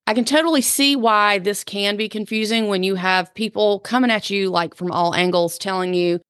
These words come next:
you know, "This is in, it's out, what's not in," especially if you're on Instagram all the time.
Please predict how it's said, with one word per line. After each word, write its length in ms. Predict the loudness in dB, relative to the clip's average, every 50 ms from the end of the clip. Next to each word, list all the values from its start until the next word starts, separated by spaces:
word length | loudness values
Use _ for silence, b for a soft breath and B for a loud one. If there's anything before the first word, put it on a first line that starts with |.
| _ _ _ _
you 160 | -6 -2 0
know, 100 | 0 0
"This 200 | 2 0 0 2
is 100 | 2 2
in, 240 | 4 4 4 2 2
it's 140 | 0 -2 -2
out, 540 | 0 2 2 4 4 4 4 2 2 0 -4 _ _ _ _
what's 220 | -4 -4 -2 0
not 240 | 2 2 4 4 4
in," 260 | 4 4 2 2 0
especially 520 | -2 -2 -2 -2 -2 0 0 -2 -2 -2
if 120 | -4 -4 -4
you're 140 | -4 -2 -2
on 80 | -2
Instagram 480 | -2 -4 -6 -6 -8 -4 -2 -2 0 0
all 100 | 0 -2
the 80 | -2
time. 520 | -4 -4 -2 0 0 2 2 0 0 -4